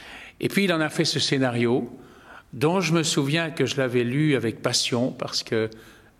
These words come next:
euh, j'étais membre de la commission du film, et c-, c'est le, la seule fois que j'ai lu un scénario avec autant de, de plaisir, au point même que je l'ai conservé, alors que la plupart de ces documents,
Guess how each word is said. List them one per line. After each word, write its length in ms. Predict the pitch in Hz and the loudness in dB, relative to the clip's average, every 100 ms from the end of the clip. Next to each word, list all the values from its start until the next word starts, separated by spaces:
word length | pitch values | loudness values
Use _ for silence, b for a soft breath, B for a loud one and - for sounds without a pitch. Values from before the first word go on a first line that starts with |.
| - | -8
euh, 320 | - 92 - | -6 -4 -6
j'étais 800 | - 113 113 127 127 120 110 - 117 | -4 -4 -2 0 0 0 0 -2 -2
membre 360 | 117 127 120 | -2 0 0
de 60 | 113 | -2
la 60 | |
commission 460 | 110 113 113 - 113 | -2 -2 -2 -2 -2
du 100 | 107 | -2
film, 400 | - 131 147 143 B B B B _ | -2 -2 0 -2 B B B B _
et 260 | 123 131 139 | -2 -2 -2
c-, 200 | - - | -4 -2
c'est 180 | - 139 | -2 2
le, 120 | 143 135 | 0 0
la 120 | - 139 | 0 0
seule 260 | - 214 | 2 2
fois 320 | - - 196 | 2 0 0
que 160 | 196 156 | 2 0
j'ai 200 | 127 135 | 2 2
lu 240 | 135 185 | 4 4
un 120 | 165 135 | 4 2
scénario 640 | - 131 123 117 131 151 | 0 0 0 0 2 2
avec 260 | 127 117 120 | 2 0 0
autant 540 | 117 - 147 147 160 B B B B - 151 | -2 0 0 0 -4 B B B B -16 -8
de, 1040 | 120 123 117 113 110 110 107 - - 87 | 0 2 4 2 2 2 2 0 0 0
de 80 | 113 | -2
plaisir, 680 | 113 123 113 127 170 202 151 - B B B B | 0 0 2 2 2 2 -2 -6 B B B B
au 100 | - | -8
point 200 | - 170 | 0 2
même 220 | 165 196 180 | 2 2 2
que 120 | 151 | 2
je 100 | 139 | 2
l'ai 100 | 165 | 2
conservé, 640 | 147 135 151 123 127 113 | 2 0 0 0 2 2
alors 200 | - - | 0 -2
que 40 | - | -4
la 60 | |
plupart 380 | - 120 127 127 | -6 -2 0 0
de 100 | 113 | 0
ces 320 | - 104 101 | 0 0 0
documents, 680 | 110 98 107 104 123 135 | -2 -2 -2 0 0 -2